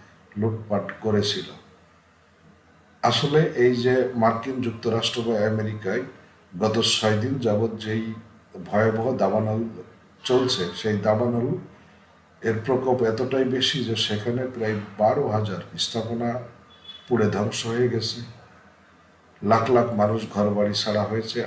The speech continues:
আরও লাখ লাখ মানুষকে বলা হয়েছে প্রয়োজন হলে তারাও, তাদেরও ঘরবাড়ি ছাড়তে হবে। আর এর মধ্যে চলছে আসলে লুটপাট। তো এই লুটপাট যে শুধু বাংলাদেশে হয় এরকম না, আমেরিকার মতো সভ্য দেশেও আসলে দেখা যাচ্ছে যে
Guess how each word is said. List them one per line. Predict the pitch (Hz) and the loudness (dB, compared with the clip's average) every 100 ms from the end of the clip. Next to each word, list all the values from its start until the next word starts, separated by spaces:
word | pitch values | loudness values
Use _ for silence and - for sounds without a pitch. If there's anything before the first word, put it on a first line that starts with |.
| - | -2
আরও | 113 113 | -2 0
লাখ | 110 113 | -2 -2
লাখ | 113 107 | -4 -6
মানুষকে | 113 110 110 - 110 107 - - - - - _ - | -4 -4 -4 -4 -4 -4 -6 -14 -20 -20 -20 _ -4
বলা | 101 110 110 | 4 6 6
হয়েছে | 107 117 - - | 4 4 2 -2
প্রয়োজন | 113 110 104 101 | 0 0 0 -2
হলে | 110 117 | -2 -2
তারাও, | 110 101 117 123 - - - - - - | -2 -2 0 0 -4 -14 -20 -20 -20 -2
তাদেরও | 110 120 120 | 2 4 2
ঘরবাড়ি | - 107 110 110 113 | 2 0 2 0 -2
ছাড়তে | - 113 - 110 | -4 -8 -6 -4
হবে। | 113 139 - - - - - - | -2 -2 -6 -14 -20 -20 -20 -4
আর | 98 98 | -2 -2
এর | 139 143 143 | 0 0 2
মধ্যে | 139 120 135 | 0 2 0
চলছে | - 120 120 - 135 | 2 2 2 2 2
আসলে | - 123 131 | 2 0 0
লুটপাট। | 123 123 - 85 - - - - - - - - - - - - | 4 2 2 -6 -8 -8 -18 -18 -20 -20 -20 -20 -20 -20 -20 -4
তো | 117 | 2
এই | 120 135 | 6 6
লুটপাট | 139 147 - 147 139 | 6 2 4 2 4
যে | 139 - | 2 2
শুধু | 127 143 | 0 2
বাংলাদেশে | 123 127 127 - 120 139 | 4 6 4 2 0 2
হয় | 143 | 4
এরকম | 127 123 123 131 | 4 2 0 0
না, | 135 | 2
আমেরিকার | 120 120 123 - 120 | 2 2 0 -2 -2
মতো | 120 120 | -4 -4
সভ্য | - - 117 117 147 | -2 -2 -2 0 2
দেশেও | 147 147 143 | 2 2 2
আসলে | 127 123 120 110 | 2 2 0 0
দেখা | 107 113 | -2 -4
যাচ্ছে | 123 117 139 127 | -4 -6 -8 -4
যে | 147 | -4